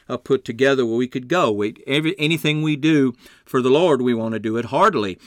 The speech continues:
and, and we wanna do it properly, and we wanna do it as, as well as we're, we're physically able to do it. And so during that ep-, uh, preparation, uh, of getting ready to go,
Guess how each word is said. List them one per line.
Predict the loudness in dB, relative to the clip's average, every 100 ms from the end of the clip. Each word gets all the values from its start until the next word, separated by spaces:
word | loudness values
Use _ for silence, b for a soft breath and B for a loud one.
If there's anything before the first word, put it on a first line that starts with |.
| B
and, | -10 -10
and | -8 -8 -6
we | -4
wanna | -2 -2 -2
do | -2 -2
it | -2 -10 _
properly, | -2 -2 0 -2 0
and | -2 -4
we | -6
wanna | -6 -6 -6
do | -4 -4
it | -6 _ B
as, | B -8
as | -6 -8 -8
well | -6 -2 0 0
as | -2 -6
we're, | -6 -6 -8
we're | -6 -6
physically | -4 -6 -6 -8 -4
able | -2 -2 -4
to | -10
do | -2 2 2
it. | -2 B B B
And | -10 -8
so | -4 -2 -2 -2 -2
during | 0 2 0
that | -2 -4
ep-, | -8 -8 _ -6
uh, | -4 -4 -8 _
preparation, | -4 0 2 2 2 0 -2 -4 B B B
uh, | -4 -4
of | -4 -8 -12 -18 -4
getting | 0 0 0
ready | 0 2 0
to | -4 -8
go, | -4 0 2 2 -2